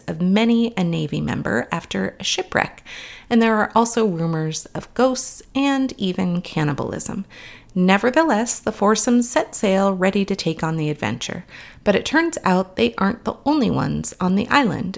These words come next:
and the more time they spend there, the more the island consumes them.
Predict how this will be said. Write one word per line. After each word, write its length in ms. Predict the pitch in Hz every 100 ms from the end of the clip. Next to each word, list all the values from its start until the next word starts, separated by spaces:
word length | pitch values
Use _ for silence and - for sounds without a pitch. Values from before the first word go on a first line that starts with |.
| -
and 120 | 180
the 60 | 170
more 200 | 160 185
time 260 | - 240 254
they 100 | 254
spend 340 | - 370 302
there, 300 | 214 220 214 -
the 120 | 214
more 340 | 202 196 196 196
the 200 | 208 - -
island 480 | 170 165 165 175 -
consumes 680 | 180 170 - 151 151 147 -
them. 280 | - 185